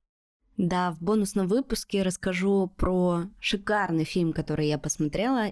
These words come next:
Я уревелась. Называется он "Капитан Волконогов бежал". Не знаю, смотрел ты его или нет,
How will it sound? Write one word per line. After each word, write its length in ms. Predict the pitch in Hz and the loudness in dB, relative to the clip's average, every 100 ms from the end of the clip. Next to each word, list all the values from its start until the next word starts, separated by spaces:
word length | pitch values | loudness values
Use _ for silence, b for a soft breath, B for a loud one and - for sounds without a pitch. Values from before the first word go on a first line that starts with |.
| - | -2
Я 520 | 156 180 190 185 170 - _ _ | 0 0 0 -2 -4 -8 _ _
уревелась. 760 | 180 190 185 160 147 143 - | 2 2 2 2 2 -2 -6
Называется 500 | 170 151 165 170 - | -8 -4 -2 -2 -2
он 80 | 160 | -4
"Капитан 480 | - 175 - 175 170 | -2 -4 -2 -2 0
Волконогов 540 | 160 - 165 165 156 | -2 0 0 0 -2
бежал". 480 | 151 156 165 247 302 - | -4 -2 0 0 -2 -4
Не 120 | 170 | -4
знаю, 260 | 151 156 151 | 0 0 -2
смотрел 480 | - 165 - 160 151 | -2 -2 0 -2 0
ты 100 | 151 | -2
его 220 | 143 151 | 0 0
или 200 | 151 147 | 2 2
нет, 260 | 151 220 | 2 0